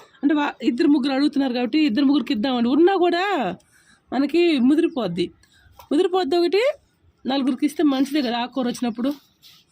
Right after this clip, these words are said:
వాళ్ళ ఇంట్లో ఏదైనా కంపోస్ట్ ఉంటుందో పిలిచి మరీ ఇస్తున్నారండి, అది కూడా మనం ఆలోచించాలి కదా. మనకు వచ్చినప్పుడు మనకి పోను మిగిలిందంటే మాత్రం నలుగురికి ఇస్తేనే మంచిది. కొంతమందికి ఇచ్చినా కూడా అదేంది అంటారు చూడు,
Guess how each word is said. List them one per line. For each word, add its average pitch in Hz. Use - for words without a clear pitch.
వాళ్ళ 302
ఇంట్లో 359
ఏదైనా 311
కంపోస్ట్ 311
ఉంటుందో 247
పిలిచి 311
మరీ 311
ఇస్తున్నారండి, 233
అది 269
కూడా 370
మనం 294
ఆలోచించాలి 277
కదా. 220
మనకు 339
వచ్చినప్పుడు 330
మనకి 247
పోను 302
మిగిలిందంటే 262
మాత్రం 240
నలుగురికి 226
ఇస్తేనే 233
మంచిది. 202
కొంతమందికి 311
ఇచ్చినా 302
కూడా 294
అదేంది 247
అంటారు 254
చూడు, 214